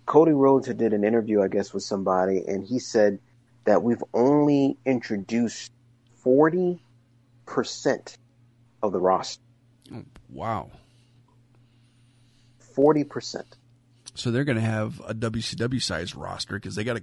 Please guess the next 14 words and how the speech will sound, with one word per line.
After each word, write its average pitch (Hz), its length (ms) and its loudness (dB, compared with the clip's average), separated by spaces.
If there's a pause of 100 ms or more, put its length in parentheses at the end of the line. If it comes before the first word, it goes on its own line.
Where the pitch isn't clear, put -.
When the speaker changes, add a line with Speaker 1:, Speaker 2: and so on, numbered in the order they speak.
(100)
Speaker 2:
good 165 200 0
sized 76 320 -8
roster 101 320 -6
now. 156 340 -6 (1300)
Speaker 1:
They 151 120 8
have 147 340 4
so - 400 2
many 143 280 4
people. 131 500 -2
They 120 120 2
just 123 260 -2
introduced 123 720 -4
the, 110 260 -2 (120)
the, 98 360 -2